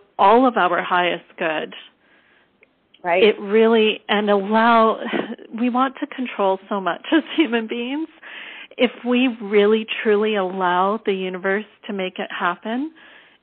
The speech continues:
Speaker 1: it's amazing. So on my current vision board, belief board, I have a little smiling, happy Buddha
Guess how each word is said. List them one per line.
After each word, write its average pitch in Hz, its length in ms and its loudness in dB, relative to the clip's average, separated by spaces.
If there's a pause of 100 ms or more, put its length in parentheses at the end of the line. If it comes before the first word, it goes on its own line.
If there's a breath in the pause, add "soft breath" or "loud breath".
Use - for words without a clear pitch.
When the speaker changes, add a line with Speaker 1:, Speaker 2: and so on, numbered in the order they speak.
(200)
Speaker 1:
it's 208 160 2 (100)
amazing. 185 800 -6 (140)
So 202 360 2
on 214 420 0 (140)
my 214 140 0
current 262 520 -2
vision 180 340 -4
board, 165 460 -2 (460 loud breath)
belief 190 280 0 (140)
board, 190 380 4
I 214 180 4 (140)
have 202 340 2 (140)
a - 100 -6
little 247 640 2 (560 loud breath)
smiling, 247 600 4
happy 214 460 -2
Buddha 185 440 0